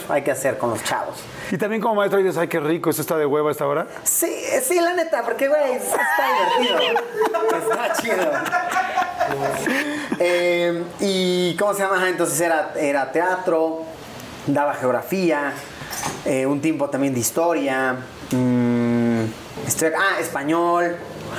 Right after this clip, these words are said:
Speaker 1: bueno, y todas las de, las que derivan de español, ¿no? Que
Speaker 2: Wow.
Speaker 1: sí, gramática, estas madres.
Speaker 2: No, pues te amaba la directora,
Speaker 1: Y,
Speaker 2: ¿no?
Speaker 1: ah, e informáticas también de un tiempo.
Speaker 2: Wow.
Speaker 1: De, ah, el teclado y todo esto.
Speaker 2: ¿Nunca te quiso ligar una alumna?
Speaker 1: Eh, no, o sea, sí, tipo, l-, yo me llevaba chido con los alumnos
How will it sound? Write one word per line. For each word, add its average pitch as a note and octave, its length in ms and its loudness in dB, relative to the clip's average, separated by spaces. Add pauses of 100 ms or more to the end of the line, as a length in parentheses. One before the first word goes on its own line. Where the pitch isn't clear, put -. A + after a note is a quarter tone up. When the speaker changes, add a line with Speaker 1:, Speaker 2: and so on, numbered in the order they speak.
(100)
Speaker 1:
bueno, F3 160 2
y E3 40 0
todas F3+ 200 2
las E3 160 0
de, D#3 120 2
las D3+ 180 0
que C#3+ 100 0
derivan D#3 400 2
de B2+ 60 -2
español, B2+ 560 0
¿no? D3 220 2
Que - 100 -2
Speaker 2:
Wow. - 380 0
Speaker 1:
sí, G#2+ 280 0
gramática, A#2 680 -2
estas A2 240 -2
madres. A#2 560 0
Speaker 2:
No, F3 100 2
pues C#3 120 -2
te - 80 -2
amaba D#3 260 0
la C3+ 80 -2
directora, A#2 540 0
Speaker 1:
Y, D3 60 -2
Speaker 2:
¿no? D#3+ 180 0
Speaker 1:
ah, F#3+ 240 2
e E3+ 80 2
informáticas D3+ 640 0
también C#3 260 2
de C3 80 2
un B2+ 100 0
tiempo. B2 400 0 (440)
Speaker 2:
Wow. D3+ 360 0
Speaker 1:
De, A#2 120 -2
ah, A#2+ 160 0
el A2+ 120 -2
teclado A#2 460 0
y A2+ 60 -2
todo A#2+ 140 2
esto. - 220 -2
Speaker 2:
¿Nunca G3+ 280 0
te D#3+ 200 -2
quiso E3+ 240 0
ligar D#3 320 2
una D#3 140 2
alumna? D3+ 360 0 (400)
Speaker 1:
Eh, A#3+ 440 4
no, A4 360 2
o C4+ 100 2
sea, D#4 180 2
sí, D#4+ 240 0
tipo, F#3 880 2
l-, E3+ 340 2
yo F#3+ 140 2
me G#3 100 -2
llevaba E3+ 260 2
chido F3 260 0
con D3 120 0
los C3+ 140 -2
alumnos D3 600 0